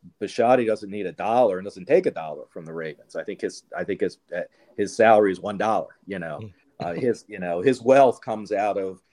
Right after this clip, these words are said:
Speaker 1: buying it for, what, six hundred million, and it's worth three billion or whatever it is now, you know. Um, you know, so, but he's not, he doesn't need to take money out. It's not coming out of his pocket. If,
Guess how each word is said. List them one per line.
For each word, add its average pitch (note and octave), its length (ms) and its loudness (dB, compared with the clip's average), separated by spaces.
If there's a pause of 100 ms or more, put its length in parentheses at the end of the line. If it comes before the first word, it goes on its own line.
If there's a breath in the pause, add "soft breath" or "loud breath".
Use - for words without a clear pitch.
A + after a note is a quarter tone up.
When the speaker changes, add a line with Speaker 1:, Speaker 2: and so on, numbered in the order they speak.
(540)
Speaker 1:
buying A2 320 0
it G#2 140 -4
for, F#2 260 -4
what, F#2 220 -6
six A2 200 -6
hundred G2+ 360 -8
million, F#2 340 -6
and F2 100 -8
it's E2+ 200 -10
worth F2 360 0
three F#2+ 200 -2
billion E2+ 340 2
or D#2+ 80 -10
whatever E2+ 340 0
it C#2 60 -12
is C2+ 220 -18
now, D2 200 -20
you F#2 140 -4
know. D#2 240 -4 (560)
Um, D#2+ 540 -2 (200)
you F#2+ 180 -2
know, D2+ 120 -4
so, D#2+ 340 -2
but F#2 120 6
he's B2 240 6
not, G#2 300 6 (240 soft breath)
he C3 80 4
doesn't C3+ 280 4
need B2 200 -4
to F#2+ 60 -20
take G2 280 -4
money G2+ 320 -6
out. D#2+ 180 -10
It's - 120 -12
not F#2+ 140 -6
coming G#2+ 220 -2
out F#2+ 120 0
of F#2 80 -4
his F2+ 140 -6
pocket. A#2+ 540 0
If, F#2 120 -12